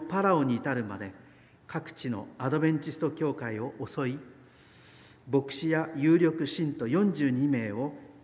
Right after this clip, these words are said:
一斉に逮捕、投獄しました。それに先立つ千九百四十一年、政府の指導によって多くのプロテスタント教会は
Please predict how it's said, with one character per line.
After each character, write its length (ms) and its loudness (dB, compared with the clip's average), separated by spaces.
一 80 -8
斉 420 2
に 140 2
逮 340 0
捕、 200 -10
投 180 2
獄 260 0
し 140 -6
ま 140 -8
し 80 -14
た。 160 -16
そ 120 4
れ 100 6
に 100 4
先 260 -4
立 120 2
つ 40 -20
千 220 2
九 140 -2
百 180 -2
四 240 2
十 220 0
一 240 -6
年、 200 -2
政 300 4
府 60 0
の 140 2
指 160 -2
導 140 2
に 80 0
よ 80 0
っ 20 -2
て 640 -10
多 220 6
く 120 -4
の 140 2
プ 160 -2
ロ 100 4
テ 140 0
ス 80 -8
タ 100 0
ン 80 -2
ト 140 -4
教 220 0
会 240 -6
は 140 -8